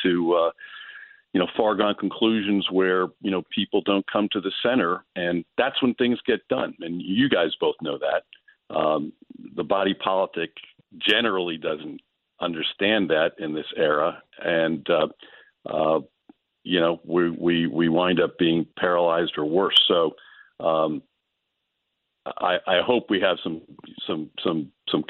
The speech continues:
contests in New Jersey in the, in the upcoming, uh, cycles. I don't know that we will. I don't look at the map, you know, closely enough. I don't know it well enough to, uh, to know one way or the other yet. But we'll, we'll, we'll f-, figure it out in the fullness of time.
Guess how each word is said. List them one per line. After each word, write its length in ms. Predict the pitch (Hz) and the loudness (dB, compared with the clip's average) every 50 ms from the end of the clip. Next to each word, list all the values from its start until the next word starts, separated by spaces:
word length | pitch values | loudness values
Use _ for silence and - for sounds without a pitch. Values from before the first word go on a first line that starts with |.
| - | 0
contests 560 | - 101 90 82 - - - 78 73 - - - | 0 0 0 -2 -2 0 -2 -2 -2 -2 -6 -4
in 100 | 85 80 | -2 0
New 120 | 78 78 78 | 0 0 0
Jersey 460 | 73 85 82 82 80 78 76 76 76 | 0 0 2 2 2 2 2 2 2
in 140 | 73 73 73 | 2 2 2
the, 100 | 73 71 - | 2 0 0
in 100 | - 80 | 0 0
the 140 | 78 76 76 - | 2 0 0 0
upcoming, 560 | - 78 - - - 85 78 76 76 73 71 - _ - - - - - - _ - - | -2 -2 -2 -2 0 0 2 4 4 2 0 -2 _ -18 -18 -18 -18 -20 -16 _ -6 -2
uh, 260 | - 76 73 73 69 67 - - - - | 0 2 2 2 0 -2 -4 -8 -2 0
cycles. 360 | - 82 80 76 - 76 73 - | 2 2 2 2 0 0 0 2
I 80 | 98 95 | 2 2
don't 160 | 95 90 - | 2 2 2
know 140 | 92 85 78 | 2 4 4
that 100 | 82 78 | 2 2
we 160 | 73 80 80 | 2 2 4
will. 240 | 80 82 80 80 80 | 4 4 4 4 4
I 60 | 78 | 2
don't 200 | 80 80 - - | 2 0 -2 -2
look 220 | 82 78 76 - | -4 -4 -4 -4
at 100 | - - | -4 -4
the 80 | - 71 | -2 0
map, 280 | 78 78 76 73 69 - _ _ | 0 2 2 0 -2 -4 _ _
you 100 | - 78 | -2 0
know, 120 | 71 71 71 | 0 -2 -2
closely 500 | - - 82 71 67 - - 78 69 69 | -2 0 0 0 0 0 0 0 0 0
enough. 200 | 71 71 69 - | 0 0 0 0
I 60 | 85 | 0
don't 180 | 78 76 69 - | 0 0 0 0
know 160 | - 76 71 | 0 0 0
it 80 | 69 - | 0 0
well 220 | 76 76 71 69 | 0 0 0 0
enough 160 | 71 73 69 - - - | 0 -2 -4 -4 -2 0
to, 200 | 78 69 69 71 | 0 2 2 2
uh, 120 | 69 69 67 - _ - - - - - - - - - - - | 2 0 0 -4 _ -20 -20 -16 -14 -14 -14 -12 -10 -10 -4 0
to 80 | 82 80 | 0 2
know 140 | 78 76 | 2 4
one 160 | 73 76 78 78 | 2 2 2 4
way 80 | 78 78 | 2 2
or 40 | 71 | 2
the 120 | 78 82 | 2 2
other 160 | 73 76 73 | 2 2 0
yet. 220 | 71 73 76 71 - | 0 2 0 0 2
But 80 | 73 76 | 2 2
we'll, 240 | 87 95 90 78 80 | 2 2 2 2 2
we'll, 280 | 98 98 98 90 - | 2 2 2 2 0
we'll 280 | 92 104 101 95 85 80 _ - - | 0 0 0 0 0 -4 _ -2 -2
f-, 160 | 117 101 92 - | -2 -2 0 -2
figure 180 | - 123 107 104 | 0 0 2 2
it 60 | 101 | 2
out 120 | 98 95 87 | 2 0 -2
in 60 | - | -4
the 60 | - - | -10 -10
fullness 260 | - 95 85 78 - - | -8 -8 -8 -8 -10 -14
of 80 | 69 - | -16 -10
time. 300 | - 90 85 76 69 - | -6 -4 -4 -4 -4 -8